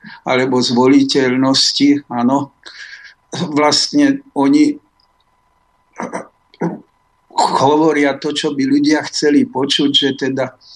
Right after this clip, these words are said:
znížime nezamestnanosť, zabezpečíme rast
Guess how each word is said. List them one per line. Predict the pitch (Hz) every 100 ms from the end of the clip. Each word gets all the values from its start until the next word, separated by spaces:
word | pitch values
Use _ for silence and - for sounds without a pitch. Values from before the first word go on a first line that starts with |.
| - - - -
znížime | 131 131 147 151 147 135 135
nezamestnanosť, | 139 156 135 127 127 - 135 127 127 127
zabezpečíme | 120 139 143 139 - 131 131 - 131 123 127
rast | 123 127 127 - -